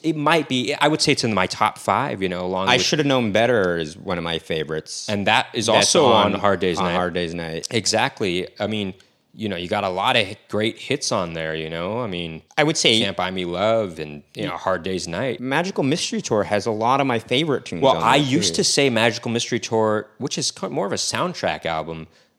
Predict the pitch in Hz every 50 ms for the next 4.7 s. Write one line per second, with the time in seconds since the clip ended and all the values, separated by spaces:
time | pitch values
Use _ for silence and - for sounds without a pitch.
0 | _ - - 120 180 196 - - - - - 165 151 113 92 101 175 - - 131
1 | 107 - 101 87 82 78 - 95 85 80 73 80 80 82 - _ _ _ _ _
2 | _ _ _ _ _ _ _ _ _ _ _ _ _ _ - 98 110 98 87 82
3 | 98 95 87 - 98 98 98 95 95 92 90 80 82 71 76 78 85 92 95 98
4 | 98 98 98 98 98 101 101 95 101 98 - - -